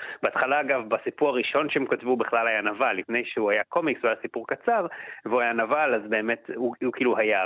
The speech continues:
רע, ואז כשהוא הפך לטוב, אז עדיין הוא שימר את ה-, את השם הזה במעין הפוך על הפוך, כי הוא כמובן נלחם נגד הנאצים, אה, בצד, אה, של בעלות הברית, אבל השם, אה, האמיתי,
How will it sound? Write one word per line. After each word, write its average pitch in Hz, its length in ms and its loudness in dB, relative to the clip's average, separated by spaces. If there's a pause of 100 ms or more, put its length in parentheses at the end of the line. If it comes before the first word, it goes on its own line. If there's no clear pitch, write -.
רע, 170 200 2
ואז 117 220 2
כשהוא 120 140 0
הפך - 240 -2
לטוב, 127 300 0
אז 110 100 -2
עדיין 117 300 0
הוא 127 120 -4
שימר 107 380 -2
את - 140 -2
ה-, - 480 -4
את - 100 -2
השם 120 300 0
הזה 113 220 0
במעין 107 320 -2
הפוך 104 260 -2
על 85 80 0
הפוך, - 300 -2
כי - 100 -4
הוא 98 180 -2
כמובן 101 480 -2
נלחם 92 380 -2
נגד 147 260 0
הנאצים, 160 420 0 (440)
אה, 107 60 0 (300)
בצד, 98 520 -2 (120)
אה, 104 120 6 (100)
של 104 100 -2
בעלות 95 300 2
הברית, 135 300 0 (240)
אבל 120 300 2
השם, 190 520 0
אה, 127 320 0
האמיתי, 120 720 2